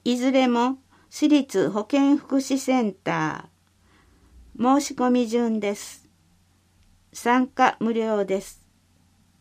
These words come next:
表を終わります。問い合わせ先、子育て支援課、電話八三八の零三七四。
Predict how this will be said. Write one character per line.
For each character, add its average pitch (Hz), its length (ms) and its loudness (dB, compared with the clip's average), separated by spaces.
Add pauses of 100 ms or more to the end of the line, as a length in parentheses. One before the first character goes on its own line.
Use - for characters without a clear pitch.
(600)
表 247 80 -2
を 247 440 2
終 208 200 -2
わ 202 40 -2
り 202 140 -2
ま 196 220 -6
す。 - 200 -20 (1800)
問 262 240 2
い 269 60 2
合 254 80 0
わ 254 160 0
せ 240 160 -2
先、 214 480 -8 (440)
子 240 120 -4
育 277 340 4
て 202 200 -2
支 202 180 -6
援 214 300 -2
課、 - 340 -6 (560)
電 240 280 4
話 214 280 -2
八 214 340 -6
三 254 320 2
八 214 380 -4
の 190 340 -6
零 254 260 2
三 226 400 -2
七 214 320 -2
四。 190 400 -4